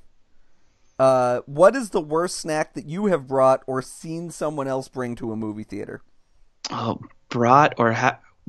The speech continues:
Speaker 2: oh boy.
Speaker 1: I have one 'cause it, this happened to me, like, three weeks ago.
Speaker 2: Hmm?
Speaker 1: Uh, I, a person brought a whole thing, like, a tray of sushi.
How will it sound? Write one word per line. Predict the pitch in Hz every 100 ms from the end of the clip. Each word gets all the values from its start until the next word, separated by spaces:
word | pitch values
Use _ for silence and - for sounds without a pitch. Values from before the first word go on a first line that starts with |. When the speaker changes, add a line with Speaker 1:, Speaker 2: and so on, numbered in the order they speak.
| 135
Speaker 2:
oh | 135
boy. | 110 117 110 117 - - - _ _ _ _ - _ _ -
Speaker 1:
I | 147
have | 156 151
one | 135 123 117
'cause | 113 127 120
it, | 117
this | 123 120
happened | 131 120 117
to |
me, | 117 113
like, | 107 - _ _
three | 135 117
weeks | 107 95 -
ago. | 95 95 - _ _ _ _
Speaker 2:
Hmm? | 151 175 175 _ _ _ _ -
Speaker 1:
Uh, | 127 120 117 117 _
I, | 131 127 127 -
a | 135
person | - 131 120 123
brought | 117 113
a | 110
whole | 107 127 110
thing, | - 107 101
like, | 117 110
a | 104
tray | - 107
of | 95
sushi. | - 92 92 -